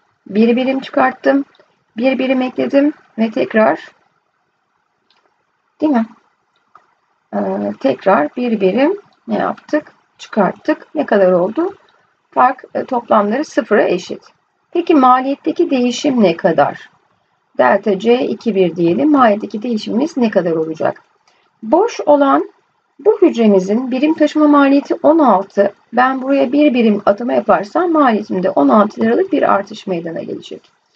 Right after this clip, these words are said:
Yukarıdaki hücremizin, e, birim taşıma maliyeti on bir. Ben buradan bir birim ürünü azalttığım için maliyetimde on bir liralık bir azalma meydana gelecek.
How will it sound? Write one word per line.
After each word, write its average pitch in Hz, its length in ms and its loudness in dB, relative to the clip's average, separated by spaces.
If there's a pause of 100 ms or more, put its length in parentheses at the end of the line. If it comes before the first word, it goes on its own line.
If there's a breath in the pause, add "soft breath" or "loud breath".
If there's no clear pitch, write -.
(340)
Yukarıdaki 302 640 0
hücremizin, 277 720 2 (1200)
e, 202 360 6
birim 220 280 0
taşıma 302 300 0
maliyeti 320 400 2
on 339 260 4
bir. 339 280 2 (340)
Ben 269 240 2
buradan 285 360 2
bir 302 180 0
birim 277 240 2
ürünü 254 360 -2
azalttığım 233 580 2
için 262 300 -2
maliyetimde 240 600 2
on 254 240 0
bir 226 140 0
liralık 208 320 0
bir 190 80 -4
azalma 185 420 2
meydana 269 360 0
gelecek. 277 420 0